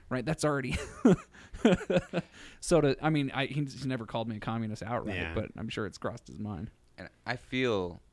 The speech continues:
Speaker 3: like sometimes when you're talking about passion, um, there's two problems with it. Is one, not only do we like what we're looking at, but we're so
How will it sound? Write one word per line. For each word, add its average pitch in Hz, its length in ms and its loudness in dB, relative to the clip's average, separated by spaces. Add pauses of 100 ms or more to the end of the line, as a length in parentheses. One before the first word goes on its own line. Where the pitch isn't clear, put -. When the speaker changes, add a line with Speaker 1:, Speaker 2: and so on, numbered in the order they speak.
(240)
Speaker 3:
like 95 180 -6
sometimes 107 580 -6
when 90 80 -8
you're 90 80 -8
talking 101 220 -2
about 87 140 -4
passion, 82 640 -6 (160)
um, 73 500 -8 (520)
there's 104 200 -4
two - 160 -10
problems 76 540 -8
with 78 220 -12
it. 82 240 -6
Is 85 300 -10
one, 92 560 -2 (460)
not 101 200 -4
only 104 280 -4
do 92 200 -6
we 95 120 -4
like 90 340 -4 (380)
what 92 220 -2
we're 85 120 -8
looking 87 500 -8
at, 71 260 -8 (180)
but 95 120 -4
we're 92 160 -4
so 113 540 -4